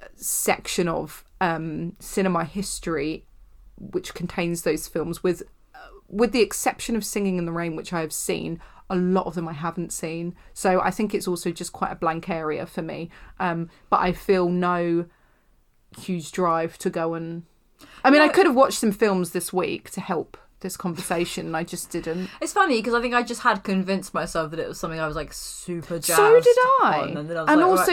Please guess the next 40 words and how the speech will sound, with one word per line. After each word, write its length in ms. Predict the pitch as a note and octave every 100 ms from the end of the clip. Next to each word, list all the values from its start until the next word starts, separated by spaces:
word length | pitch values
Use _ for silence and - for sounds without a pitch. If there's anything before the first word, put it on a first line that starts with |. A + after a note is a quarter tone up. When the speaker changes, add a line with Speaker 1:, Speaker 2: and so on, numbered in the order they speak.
| E4+
Speaker 1:
that 160 | E4
Speaker 2:
actually." 260 | C4 C#4+ C#4+
Speaker 1:
I 20 |
knew 240 | C4 C#4 C#4+
a 20 |
lot 200 | C#4 -
about 260 | F#3+ C#4
it. 60 | A#3
And 160 | - -
I 40 |
Speaker 2:
Yeah. 100 | D4
Speaker 1:
actually, 260 | F4 - F#4+ -
that 260 | D4 - -
so 600 | - A#3+ F#4+ F#4 F4+ F4+
Speaker 2:
No. 60 |
Speaker 1:
many 400 | F4 E4+ D#4 F#3+
I 140 | - F3+
have 180 | G3+
not 480 | A3+ A3 A3 G#3+ G3+
seen. 460 | - - G3+ E3 C#3+
I 20 |
was 120 | D#3+
like, 80 | -
"Wow, 100 | A3+
no, 220 | A3+ A3
I 40 | G#3+
really 400 | A3 A3 G3+ F#3
am 140 | F3+
not 160 | F3+ -
equipped 320 | F#3 F3 -
to 60 | -
talk 220 | - F3+
about 180 | - -
this," 220 | - -
which, 300 | F3+ - - - - - -
which 220 | - F#3+ -
was 100 | G3+
just 220 | G3+ -
quite 180 | F#3 -
funny, 460 | - F#3+ D3 D#3+